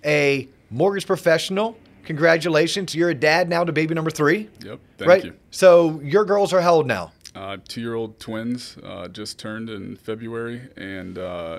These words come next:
Speaker 2: an eight-week-old baby girl as
Speaker 1: Okay,
Speaker 2: well.
Speaker 1: so imagine this. You're brand new to the industry. You're setting the world on fire. You're closing ten loans plus a month. Oh, and by the way, you have, let's just start with two-year-old twins.
Speaker 2: That's pretty wild. That's a good time.
Speaker 1: And then, oh, let's throw a new baby in the mix.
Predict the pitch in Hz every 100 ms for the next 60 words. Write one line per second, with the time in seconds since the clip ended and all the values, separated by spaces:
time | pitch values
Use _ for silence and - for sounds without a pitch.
0 | - 85 82 95 95 90 95 92 90 87
1 | 120 _ _ - 95 87 90 90 160 147
2 | 113 107 175 160 175 165 175 165 127 -
3 | - - _ _ _ - 101 113 151 117
4 | - 107 123 135 147 135 117 98 90 -
5 | 82 76 101 113 - 131 120 107 117 131
6 | 127 120 113 98 95 98 127 110 110 104
7 | 113 147 143 135 131 - - 131 - 117
8 | 123 113 - _ - - 156 143 143 135
9 | 127 120 120 170 110 98 123 - _ _
10 | _ _ - 139 135 117 - - 131 196
11 | 285 - 151 135 123 107 95 - - -
12 | - - 147 113 82 - 117 95 78 -
13 | - - 69 71 67 - - 76 - 85
14 | - 76 - 185 233 220 196 190 214 196
15 | 170 151 147 165 143 117 95 82 - -